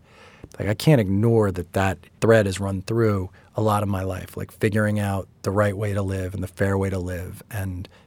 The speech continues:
being accountable to other human beings. And I do think that all the civil liberties that all of us have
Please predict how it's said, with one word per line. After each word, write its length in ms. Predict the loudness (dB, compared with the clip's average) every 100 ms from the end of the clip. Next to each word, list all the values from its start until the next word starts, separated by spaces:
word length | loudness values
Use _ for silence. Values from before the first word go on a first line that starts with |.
| _
being 180 | -4 -2
accountable 680 | -2 -2 0 0 -2 -4 -6 -8
to 160 | -6
other 440 | -4 -2 -2 -4 -8 -10
human 360 | -2 0 0
beings. 460 | 0 -4 -6 -12 -16 _ -20 -20 -20 -20 -20 -20 _ _
And 200 | 4 6
I 100 | 4
do 200 | 2 0
think 400 | 0 0 0 -2 _ -6
that 300 | 0 2 0 _ _ _ _ _ _
all 220 | 4 6 6
the 80 |
civil 280 | 4 2 2
liberties 420 | 2 2 0 -2
that 100 | -2
all 220 | 2 4 2
of 80 |
us 280 | 0 -6 -12 -6
have 360 | -4 -4 -6